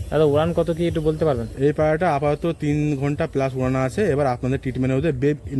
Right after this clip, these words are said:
Speaker 2: এই যে ধাড়ি বলছি, বেবি কিন্তু ওর থেকে বেশি উড়বে।
Speaker 1: বেবি হচ্ছে
Speaker 2: এটা
Speaker 1: বেশি।
Speaker 2: হচ্ছে অনেক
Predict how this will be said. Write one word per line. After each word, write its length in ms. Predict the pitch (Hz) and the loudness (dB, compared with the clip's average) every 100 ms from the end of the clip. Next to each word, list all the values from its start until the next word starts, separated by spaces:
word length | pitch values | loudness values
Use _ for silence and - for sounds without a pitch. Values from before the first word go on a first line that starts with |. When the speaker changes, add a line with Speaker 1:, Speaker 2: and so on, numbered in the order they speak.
| 151 | 0
Speaker 2:
এই 60 | 151 | 0
যে 80 | 165 | 0
ধাড়ি 240 | 143 131 180 160 | 0 2 2 2
বলছি, 180 | 135 123 | 2 0
বেবি 260 | 135 160 180 | 0 0 0
কিন্তু 260 | 196 196 185 | 0 0 -2
ওর 80 | 147 | -2
থেকে 140 | 165 | -4
বেশি 160 | 147 127 | -2 -2
উড়বে। 200 | 113 104 | -2 -4
Speaker 1:
বেবি 520 | 98 - - - 123 139 | -8 -12 -12 -8 -2 0
হচ্ছে 120 | 127 | 2
Speaker 2:
এটা 100 | 143 | 2
Speaker 1:
বেশি। 100 | 156 | 2
Speaker 2:
হচ্ছে 140 | 147 | 4
অনেক 180 | 156 165 | 2 2